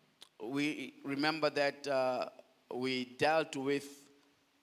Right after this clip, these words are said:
uh, what knowledge is and what ignorance is and what wisdom is, remember?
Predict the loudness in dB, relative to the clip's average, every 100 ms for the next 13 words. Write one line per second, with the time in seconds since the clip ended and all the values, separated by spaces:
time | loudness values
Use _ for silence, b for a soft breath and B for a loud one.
0 | _ _ 0 2 2 4 2 2 -2 0
1 | 0 -2 -2 0 0 0 -2 -4 0 0
2 | 0 -2 -2 -2 -2 0 -2 -4 -2 -2
3 | -2 -6 -6 -4 -4 -4 -4 -2 -2 -2
4 | -4 -4 -6 -6 -6 -2 0 0 -2